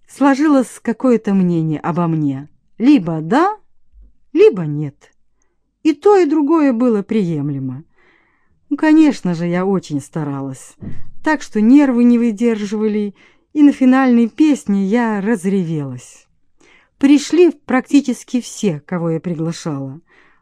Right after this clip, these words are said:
Руководители телеканалов, радиостанций, главные редакторы популярных журналов и звезды.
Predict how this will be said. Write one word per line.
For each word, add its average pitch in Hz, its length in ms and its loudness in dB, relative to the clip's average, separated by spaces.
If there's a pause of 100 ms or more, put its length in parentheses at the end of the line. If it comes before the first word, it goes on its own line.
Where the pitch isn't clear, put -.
Руководители 247 800 0
телеканалов, 214 1000 -2 (320)
радиостанций, 220 1300 -2 (460)
главные 233 500 2
редакторы 202 580 -4
популярных 196 640 -4
журналов 220 800 -2 (640)
и 330 200 6
звезды. 196 880 0